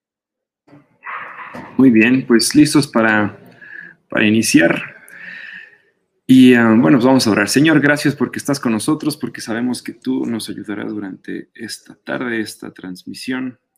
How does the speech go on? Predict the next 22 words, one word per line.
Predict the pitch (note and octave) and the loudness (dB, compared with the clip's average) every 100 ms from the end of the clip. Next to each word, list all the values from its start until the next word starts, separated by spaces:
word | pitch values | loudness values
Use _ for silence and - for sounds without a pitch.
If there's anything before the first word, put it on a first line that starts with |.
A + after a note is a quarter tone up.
| _ - | _ -20
Eh, | F2 F2 F2+ - - _ | -18 -16 -16 -18 -20 _
cada | - A#2 - | -12 -12 -10
persona | A2 A2+ A2 | -16 -12 -14
que | G#2 | -14
está | - G2+ | -18 -16
conectada | - F#2+ F2+ - B2+ B2+ A2+ | -14 -16 -16 -12 -10 -8 -10
desde, | F#2 F#2 F#2 F#2 F2+ F2+ _ _ _ _ _ _ - | -10 -12 -12 -12 -14 -18 _ _ _ _ _ _ -20
desde | G2+ - G2+ G2 | -20 -18 -16 -16
temprano | - F#2 F#2 C#3+ E3 D#3+ | -16 -18 -10 -10 -8 -6
y | A#2 F#2 - | -6 -8 -16
los | F2+ - | -20 -20
que | G2+ | -18
se | G2+ | -14
irán | G#2+ A2 G#2 G2+ | -10 -10 -12 -14
agregando | G2 F#2 F2+ F2+ F#2+ G2+ | -16 -16 -16 -16 -16 -18
también | - F#2 F#2 G2+ | -18 -16 -16 -18
durante, | F#2 F2 _ A2+ _ _ _ - _ _ _ | -20 -20 _ -20 _ _ _ -20 _ _ _
durante | F#2+ F#2+ - F#2 | -16 -16 -14 -14
el | |
diálogo | F2+ F#2+ G2 - - _ _ | -12 -12 -12 -14 -16 _ _
de | - | -18
hoy. | - | -18